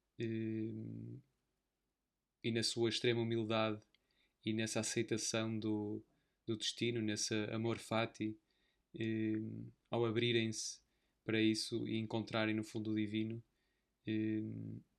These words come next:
como é que tu vês essa contraposição entre esses, essa via e a via,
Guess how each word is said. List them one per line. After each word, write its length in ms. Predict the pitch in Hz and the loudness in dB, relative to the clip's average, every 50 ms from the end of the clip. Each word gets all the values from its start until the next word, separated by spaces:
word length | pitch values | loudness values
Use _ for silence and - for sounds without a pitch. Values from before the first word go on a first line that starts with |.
| _ _ _ _ _ _ _ _ _ _ _ _ _ _ _ | _ _ _ _ _ _ _ _ _ _ _ _ _ _ _
como 160 | - 127 131 | -2 0 0
é 40 | 127 | 0
que 60 | 131 | 0
tu 100 | - 117 | 2 4
vês 200 | 120 123 117 120 | 6 6 6 4
essa 220 | 120 117 - 123 | 2 2 0 0
contraposição 680 | 120 127 113 120 123 117 - - 120 120 - 120 113 117 | 0 0 0 0 -2 -2 -2 -4 -4 -2 0 0 2 2
entre 200 | 117 110 110 - | 0 0 0 -2
esses, 680 | 113 107 - - - 113 110 110 110 - - - - - - _ _ _ _ _ _ - | -4 -4 -4 -6 -6 -4 -4 -4 -6 -6 -8 -8 -8 -10 -14 _ _ _ _ _ _ 0
essa 260 | 123 123 127 - 123 | 2 2 4 2 2
via 380 | 107 110 117 127 143 147 139 127 | 2 2 0 0 2 2 4 4
e 140 | 123 120 117 | 4 4 4
a 60 | 113 | 2
via, 560 | 104 - 120 113 113 110 110 107 107 107 | 2 -2 0 2 2 2 4 2 0 -2